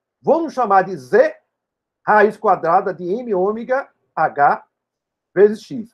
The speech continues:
pra ficar adimensional. Pra ficar adimensional. E isso é equivalente a um x sobre x zero. Esse x zero mais na frente a gente vai usar, não hoje, mas na próxima aula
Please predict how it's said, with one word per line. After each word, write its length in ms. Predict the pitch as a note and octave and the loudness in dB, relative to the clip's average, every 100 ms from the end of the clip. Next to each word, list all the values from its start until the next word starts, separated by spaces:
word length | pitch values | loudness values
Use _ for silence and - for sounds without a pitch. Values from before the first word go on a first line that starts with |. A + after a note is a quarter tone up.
| - | -12
pra 120 | D#3+ | -10
ficar 360 | F3 - F#3+ - | -6 2 2 2
adimensional. 920 | B3+ C4+ A3 G3+ G3 E3 B2 G#2+ F#2 _ _ _ _ _ - | 0 0 0 0 0 -6 -4 -6 -10 _ _ _ _ _ -12
Pra 120 | C3 | -12
ficar 340 | - - D#3 D#3+ | -8 -2 0 2
adimensional. 800 | G3+ G#3 F3+ E3 D3+ A#2+ G2 _ _ - | 0 2 -4 -4 -6 -6 -10 _ _ -6
E 140 | G#3+ | -4
isso 160 | A#3 A3+ | 0 0
é 60 | |
equivalente 440 | G#3 G3+ G3 G#3 A3+ | 0 2 2 0 -2
a 60 | |
um 80 | A#3 | -8
x 240 | A3 A#3 A3+ | -8 -10 -8
sobre 200 | A3 G#3 | -8 -8
x 200 | B3+ D3 | -10 -2
zero. 260 | C3 A2+ | -2 -2
Esse 140 | A#2+ - | -8 -16
x 160 | G#3+ | -4
zero 240 | E3+ G3+ G3 | -2 -2 -4
mais 140 | A3 | -8
na 100 | F#3+ | -8
frente 280 | - F3 F#3+ | -6 -8 -8
a 40 | |
gente 100 | - | -6
vai 120 | F#3+ | 0
usar, 380 | G3 C3+ C#3 D#3+ _ _ | 0 0 -4 -4 _ _
não 260 | E3 D#3+ C3+ | -6 -4 -2
hoje, 180 | E3 E3 | -4 -4
mas 120 | D#3 | -8
na 80 | - | -4
próxima 340 | C#3 C#3+ D#3+ | -6 -4 -4
aula 260 | C3 D#3+ | -2 -2